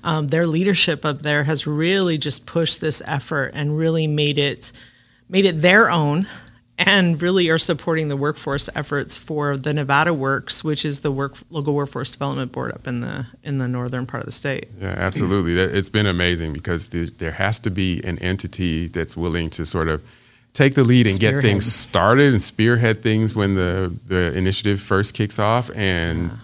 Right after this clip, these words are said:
Speaker 2: in Washoe, it was the library system that said, "Yeah, we'll do it. We'll get this going." So that was amazing.
Speaker 1: Again, library support and job seekers.
Speaker 2: Library supporting.
Speaker 1: <laughs>
Speaker 2: And that's part of,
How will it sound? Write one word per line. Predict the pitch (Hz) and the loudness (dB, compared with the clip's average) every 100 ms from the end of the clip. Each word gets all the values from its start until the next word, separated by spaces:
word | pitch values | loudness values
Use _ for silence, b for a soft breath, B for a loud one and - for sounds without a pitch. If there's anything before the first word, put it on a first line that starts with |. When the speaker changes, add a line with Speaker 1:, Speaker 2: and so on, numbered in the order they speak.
| - | -16
Speaker 2:
in | - 87 | -8 -6
Washoe, | 76 101 - | -4 -4 -4
it | 120 | -4
was | 90 98 | -4 -4
the | 90 | -2
library | 85 110 139 90 | -2 -2 -2 -4
system | 78 - - 71 | -6 -8 -8 -6
that | 73 71 | -6 -6
said, | - 69 | -6 -6
"Yeah, | 76 123 | -4 -4
we'll | 113 95 | -2 -4
do | 101 117 | -2 -2
it. | 71 | -2
We'll | 87 | -2
get | 95 98 | -4 -6
this | 95 | -6
going." | - 82 107 78 | -4 -4 -4 -4
So | - 76 82 - | -8 -8 -8 -4
that | 82 78 | -4 -2
was | 80 | -2
amazing. | 78 80 101 80 82 98 | -2 0 0 -2 -4 -6
Speaker 1:
Again, | 147 170 214 214 208 185 - | 0 4 6 6 4 2 -4
library | - 135 139 165 | -6 -4 0 0
support | 175 196 180 208 208 | 0 -2 -2 -2 -2
and | 208 | -2
job | 226 339 - | -2 -4 -4
seekers. | 247 101 92 185 92 98 98 104 | -2 0 2 2 2 2 2 2
Speaker 2:
Library | 107 110 127 | 4 2 2
supporting. | - - 160 208 135 113 107 | -2 -2 0 0 2 2 2
Speaker 1:
<laughs> | 123 143 | 2 4
Speaker 2:
And | 160 | 6
that's | 190 214 | 6 4
part | - 226 214 | 2 4 6
of, | 185 117 | 4 2